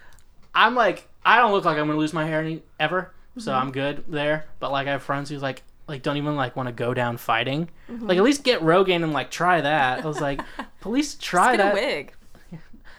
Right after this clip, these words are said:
Speaker 1: Nah, I feel like wigs are weird.
Speaker 2: Wigs are weird. I looked at getting a wig. I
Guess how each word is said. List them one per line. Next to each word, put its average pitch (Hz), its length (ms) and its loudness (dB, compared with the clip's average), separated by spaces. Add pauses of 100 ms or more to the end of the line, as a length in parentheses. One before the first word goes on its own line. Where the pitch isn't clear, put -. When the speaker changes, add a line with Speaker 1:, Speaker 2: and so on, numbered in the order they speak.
(120)
Speaker 1:
Nah, 190 240 2
I 185 60 0
feel 202 140 -4
like 165 160 -4
wigs 131 480 -8 (420)
are 127 80 -10
weird. 113 420 -14 (400)
Speaker 2:
Wigs 285 220 -6
are 208 200 -2
weird. 185 380 -6
I 208 140 2
looked 294 240 -8
at 233 100 -10
getting 220 200 -6
a 208 40 -8
wig. 196 280 -8
I 202 240 -2